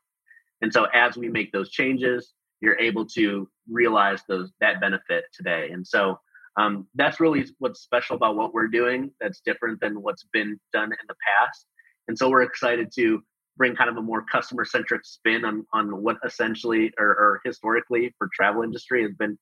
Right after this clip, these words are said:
pretty archaic and slow as far as innovation space. And so now with some of these rule changes, we're able to hopefully make an impact that's positive for the customer, but also positive for the airlines, right? Like,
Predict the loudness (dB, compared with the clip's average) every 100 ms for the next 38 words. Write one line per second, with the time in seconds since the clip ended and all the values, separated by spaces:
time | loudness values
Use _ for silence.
0 | _ _ _ 2 4 4 0 -2 -4 -2
1 | -6 -8 -2 0 2 -2 -4 0 0 0
2 | -6 -4 -4 -4 -8 -8 -6 -6 -8 -18
3 | _ _ _ -8 -6 -2 0 2 2 2
4 | -2 -6 -4 -4 -6 -4 -2 -2 0 0
5 | -2 -4 0 0 0 -4 -4 -2 -4 -2
6 | 0 2 0 -2 -20 -4 -2 0 0 0
7 | 2 2 0 -4 -4 -4 2 4 4 0
8 | -8 -6 -4 -2 -2 2 2 4 2 2
9 | 0 4 4 4 -6 -2 0 2 0 -2
10 | -4 -2 -2 -4